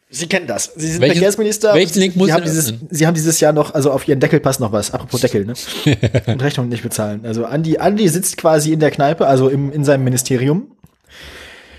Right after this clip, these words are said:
Speaker 1: und ist schon wieder spät geworden und der Wirt sagt so, „Andi, äh, der Deckel, der ist heute noch nicht siebenstellig.“ Und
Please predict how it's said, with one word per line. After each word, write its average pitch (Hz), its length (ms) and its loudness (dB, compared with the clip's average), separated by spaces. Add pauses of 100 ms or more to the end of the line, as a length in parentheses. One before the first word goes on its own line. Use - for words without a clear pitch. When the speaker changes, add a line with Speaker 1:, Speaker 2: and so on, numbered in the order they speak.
(300)
Speaker 1:
und 156 120 2
ist 180 140 0
schon 160 140 4
wieder 156 160 4
spät 185 260 0
geworden 185 440 0
und 160 120 -4
der 131 140 2
Wirt 175 200 0
sagt - 280 -2
so, 156 100 0
„Andi, 156 320 -2
äh, 131 240 2
der 131 160 2
Deckel, 156 300 2
der 131 120 4
ist 123 120 2
heute 147 140 -2
noch 139 120 0
nicht 131 160 -2
siebenstellig.“ 135 520 -2 (1400)
Und 208 560 4